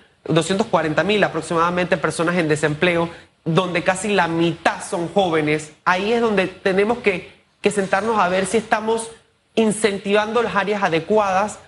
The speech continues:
para que estas personas se inserten correctamente a la,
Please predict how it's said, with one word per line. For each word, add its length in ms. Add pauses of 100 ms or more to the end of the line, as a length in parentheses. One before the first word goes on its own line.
(160)
para 200
que 80
estas 200
personas 400
se 100
inserten 480
correctamente 840 (220)
a 160
la, 240